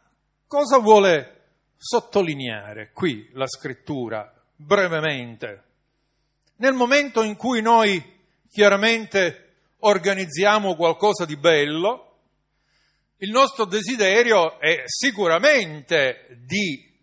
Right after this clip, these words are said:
condividere questa cosa bella, e non è strano che il desiderio di condividerla prima di tutto è con le persone che ti sono più vicine.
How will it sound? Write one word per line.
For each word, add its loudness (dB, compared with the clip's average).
condividere 0
questa -6
cosa -4
bella, 0
e -2
non -4
è 0
strano -2
che -2
il -12
desiderio -2
di -8
condividerla -4
prima -10
di -10
tutto -6
è -10
con -4
le -6
persone -6
che -10
ti -12
sono -4
più -10
vicine. -6